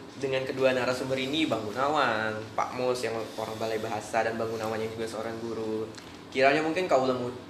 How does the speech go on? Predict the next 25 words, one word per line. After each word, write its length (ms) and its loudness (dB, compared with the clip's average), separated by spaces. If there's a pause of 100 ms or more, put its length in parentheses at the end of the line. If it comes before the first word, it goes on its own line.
(120)
sastra 400 -2
muda 260 2
di 160 4
sana 320 0
gitu 240 2
kan, 240 4 (720)
perlu 300 6
mengkaji 420 4
lagi 300 6
gitu 240 0
kan, 160 0
gimana 340 -2
sih 320 0 (500)
sastra 300 -4
lisan, 320 2 (280)
khususnya 340 2
nih 340 6 (160)
kaula 260 2
sastra 240 0
muda 220 2
yang 100 2
ada 140 2
di 100 0
daerah 300 2
Kalbar. 560 -2